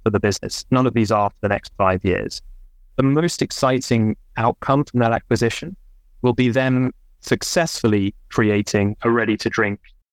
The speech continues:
version, whether that's they've tried some kind of Coca-Cola infused with coffee or its own brand, a Costa ready-to-drink. I mean, they exist. They just haven't taken off yet.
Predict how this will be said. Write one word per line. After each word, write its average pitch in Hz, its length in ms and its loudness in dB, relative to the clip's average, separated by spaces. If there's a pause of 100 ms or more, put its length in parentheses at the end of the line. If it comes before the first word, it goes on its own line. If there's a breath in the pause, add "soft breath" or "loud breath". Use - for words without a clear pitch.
(380)
version, 101 400 -2
whether 120 240 2
that's 113 380 -4
they've 107 180 -8
tried 117 400 -2
some 110 160 -8
kind 107 180 -8
of 101 120 -10
Coca-Cola 110 640 0
infused 104 440 0
with - 240 -10
coffee 139 520 0 (440 loud breath)
or 113 140 2
its 107 140 -4
own 120 300 2 (280)
brand, 110 560 0 (380)
a - 80 -4
Costa 110 540 0
ready-to-drink. 117 500 0
I - 20 -4
mean, 107 140 0
they 110 120 0
exist. 113 500 -4
They 104 100 2
just - 180 -2
haven't 104 240 -2
taken 110 300 0
off 113 220 -2
yet. 92 180 0